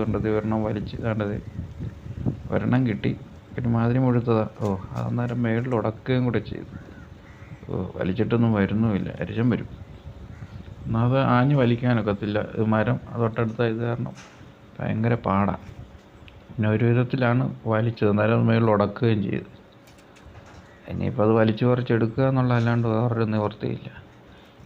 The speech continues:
എന്തായാലും കിട്ടിയത് ഊരി കൂടയ്ക്കകത്തിടാം. ഞാൻ കൂടയ്ക്കകത്ത് അത്യാവശ്യം ഒരു മൂന്നാലഞ്ചെണ്ണം കിടപ്പുണ്ട്.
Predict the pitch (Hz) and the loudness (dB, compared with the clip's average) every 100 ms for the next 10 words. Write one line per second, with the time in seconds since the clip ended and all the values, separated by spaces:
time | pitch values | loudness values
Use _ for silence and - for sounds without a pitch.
0 | - 110 107 110 113 127 143 - 101 131 | -6 -2 0 0 0 -2 -4 -6 0 2
1 | 123 120 123 - 113 110 113 117 - - | 4 2 0 -4 2 4 4 2 -4 -20
2 | - - - - - - - - - - | -20 -20 -20 -20 -20 -20 -20 -20 -20 -4
3 | 110 107 117 - 92 87 69 - - - | 2 4 2 2 0 0 -6 -8 -16 -20
4 | - 82 87 104 98 101 117 107 107 110 | -8 -6 -4 -2 -2 0 2 2 0 -2
5 | - - - - - - - - - - | -6 -14 -18 -16 -16 -18 -20 -14 -8 -4
6 | - 104 104 123 120 127 123 123 123 127 | 2 4 4 2 4 6 6 6 4 4
7 | 131 131 95 92 - 113 95 | 2 2 2 -2 0 0 -2